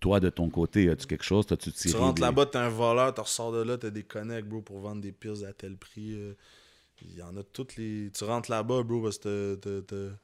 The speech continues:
Speaker 2: vi-, violence conjugale, n'importe quoi, bro. Il y a du monde là-dedans, là. Ils rentrent là, ils ressortent, euh, gang, gang, tatoués, euh,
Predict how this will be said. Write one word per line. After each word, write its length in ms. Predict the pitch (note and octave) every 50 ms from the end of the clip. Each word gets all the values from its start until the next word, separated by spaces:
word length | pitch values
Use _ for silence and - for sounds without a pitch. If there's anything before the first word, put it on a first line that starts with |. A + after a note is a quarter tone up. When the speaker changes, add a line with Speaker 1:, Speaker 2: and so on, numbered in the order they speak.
| _ _ _ _ _ _ _ _ _ _ _ _ _ _ _ _ _
Speaker 2:
vi-, 220 | G#2 G2 G2 G2 F#2+
violence 440 | F#2 G2+ G#2 G#2+ A2 A2+ A2 -
conjugale, 720 | - - A2+ A2 G#2 G2 G2 G2 F#2+ G#2 A2 A2+ A2+ A2+ A2 G#2+
n'importe 400 | G#2+ A2 G#2+ - - - - C3+
quoi, 200 | - - D3+ D3
bro. 120 | C#3+ C3+ C3+
Il 60 | C3
y 20 |
a 40 | A#2+
du 120 | A2 G#2+ A2
monde 200 | A#2+ C3+ C3+ B2+
là-dedans, 400 | B2 A2+ A2+ A#2 B2+ C3 C3+ B2+
là. 180 | B2 B2 A#2+
Ils 180 | A#2 A2 G#2 G2+
rentrent 300 | G2 G#2+ G#2 G2 - -
là, 80 | A#2 A#2+
ils 100 | A#2 G#2+
ressortent, 480 | F2 - - - - A#2 A2+ - -
euh, 100 | A2 G#2
gang, 300 | G2 G#2 G#2+ A2 A2 G#2+
gang, 320 | G2+ G#2+ A2 A2+ A2+ A2 G#2
tatoués, 720 | - G2+ G#2 G2+ _ - G2+ G2 G#2 G#2+ A2 G#2+ G#2+ G#2 G2+
euh, 260 | G2+ G2+ G#2 G#2